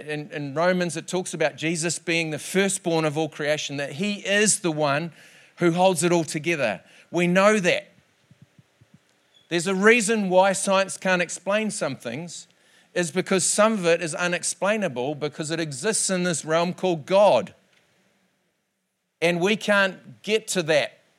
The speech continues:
fully, that realm. We don't understand it.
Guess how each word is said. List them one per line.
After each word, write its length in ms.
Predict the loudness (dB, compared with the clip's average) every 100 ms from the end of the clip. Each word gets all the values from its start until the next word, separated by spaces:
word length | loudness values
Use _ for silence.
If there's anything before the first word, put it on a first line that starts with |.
| _ -16
fully, 540 | -2 0 0 -2 -6 _ _ _ _ _ _ _ _
that 220 | -2 0
realm. 320 | 0 -2 -4 -10 _ _ _ _ _ _ _ _
We 80 | -2
don't 180 | 2 2
understand 580 | 0 -2 -4 -2 -2 -4
it. 160 | -8